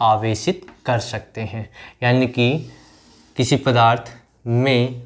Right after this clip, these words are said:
आवेश स्थानांतरित हमें करना है एक वस्तु से दूसरी वस्तु में, तो उसकी कितनी विधियां हैं?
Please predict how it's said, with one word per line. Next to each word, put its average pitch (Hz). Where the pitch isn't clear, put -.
आवेश 120
स्थानांतरित 117
हमें 123
करना 120
है 123
एक 127
वस्तु 117
से 123
दूसरी 117
वस्तु 120
में, 117
तो 127
उसकी 127
कितनी 135
विधियां 120
हैं? 175